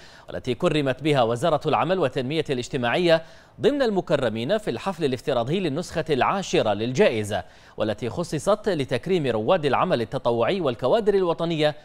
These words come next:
في الصفوف الأمامية. وبهذه المناسبة هنأ حميدان سمو الشيخ عيسى بن علي الخليفة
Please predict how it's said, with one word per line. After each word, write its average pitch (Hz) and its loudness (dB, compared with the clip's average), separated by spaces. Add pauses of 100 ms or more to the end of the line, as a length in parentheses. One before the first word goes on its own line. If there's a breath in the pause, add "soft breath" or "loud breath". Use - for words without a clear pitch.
(160 loud breath)
في - -8
الصفوف 139 -4
الأمامية. 117 -2 (360 loud breath)
وبهذه 254 0
المناسبة 104 0
هنأ 143 2
حميدان 180 0
سمو 151 -2
الشيخ 151 -4
عيسى 180 0
بن 135 -2
علي 104 0
الخليفة 156 0